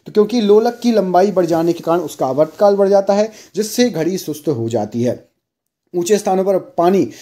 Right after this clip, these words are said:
सौ डिग्री से कम ताप पर क्यों उबलता है? क्योंकि वहां वायुमंडलीय दाब कम होता है। पीतल मिश्र धातु है किसकी? तो पीतल जो है जस्ता और तांबे की मिश्र धातु है। गैसों के दाब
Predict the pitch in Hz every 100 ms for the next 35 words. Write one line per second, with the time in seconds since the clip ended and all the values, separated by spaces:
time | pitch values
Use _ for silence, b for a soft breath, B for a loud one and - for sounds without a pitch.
0 | B B - 233 247 240 233 233 233 214
1 | - 214 - _ 220 233 226 180 175 185
2 | 190 185 - 208 170 156 147 160 160 b
3 | b 233 233 247 226 220 190 208 208 190
4 | 185 175 131 117 196 - 120 120 110 107
5 | 110 117 _ _ _ 214 226 269 247 214
6 | 208 170 170 170 151 190 - 185 156 147
7 | 139 139 131 120 123 - 120 107 123 120
8 | 123 127 123 120 139 143 151 156 156 B
9 | B B 135 160 165 220 214 175 127 135
10 | 147 147